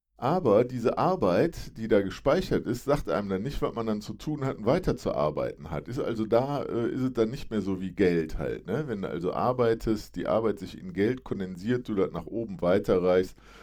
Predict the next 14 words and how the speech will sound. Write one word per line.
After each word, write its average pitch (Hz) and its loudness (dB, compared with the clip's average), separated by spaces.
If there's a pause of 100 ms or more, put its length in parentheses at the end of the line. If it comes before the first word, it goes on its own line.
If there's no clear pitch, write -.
(100)
und 90 -12
dann 104 2
dafür 101 0
auf - -8
die, 80 -4 (220)
ne, 107 -2
und 87 -10
machen 104 -4
musst, 95 -8
was 90 -4
die - -4
anderen 98 -4
dir 85 0
sagen. 104 -2